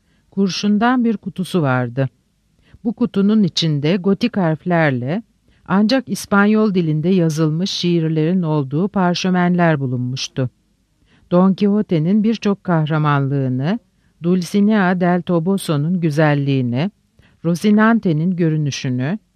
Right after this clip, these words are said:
Sancho Panza'nın sadakatini ve hatta Don Quixote'nin mezarını anlatıyorlardı. Çeşitli mezar taşı yazıları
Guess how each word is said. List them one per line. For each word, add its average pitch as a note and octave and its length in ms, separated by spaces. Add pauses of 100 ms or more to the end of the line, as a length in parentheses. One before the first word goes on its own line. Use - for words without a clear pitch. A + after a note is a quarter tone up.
(280)
Sancho G3 440
Panza'nın F#3 580
sadakatini D#3 1040 (480)
ve E3+ 60
hatta A3 500
Don F#3+ 220
Quixote'nin G#3 680
mezarını F#3 580
anlatıyorlardı. C3+ 1080 (920)
Çeşitli G#3 500
mezar A3 420
taşı F3 300
yazıları C#3+ 720